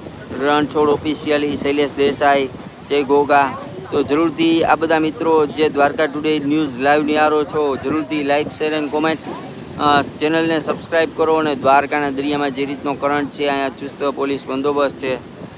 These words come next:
અને જ્યારે લોકો છે એના માટે પણ એક આકર્ષણનું કેન્દ્ર બનેલો દ્વારકાનો દરિયો. તો આ બધા દ્વારકાથી જે રીતના YouTube સાથે લાઈવ નિહાળો છો, અરવિંદ કક્કડ સુરતથી મારા જય દ્વારકાધીશ, ગિરીશ રાણા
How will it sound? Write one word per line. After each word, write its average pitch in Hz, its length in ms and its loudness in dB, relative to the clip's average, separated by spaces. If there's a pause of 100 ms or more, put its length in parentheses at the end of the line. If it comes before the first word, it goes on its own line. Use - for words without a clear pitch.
(220)
અને 135 580 0
જ્યારે 135 280 2
લોકો 135 400 0
છે 135 360 -2
એના 139 160 0
માટે 139 220 0
પણ 139 180 -2
એક 135 200 -4
આકર્ષણનું 139 600 -2
કેન્દ્ર 143 300 2
બનેલો 135 340 0
દ્વારકાનો 131 600 -2 (100)
દરિયો. 127 400 -6 (640)
તો 143 60 4
આ 139 100 8
બધા 156 380 6
દ્વારકાથી 151 760 4
જે 151 220 0
રીતના 156 360 -2
YouTube 147 420 -2
સાથે 151 300 2
લાઈવ 143 240 2
નિહાળો 151 360 0
છો, 151 140 -4
અરવિંદ 143 300 -2
કક્કડ 151 420 2
સુરતથી 147 440 -4
મારા 147 300 2
જય 139 260 -2
દ્વારકાધીશ, 147 720 -2 (880)
ગિરીશ 143 380 0
રાણા 143 640 2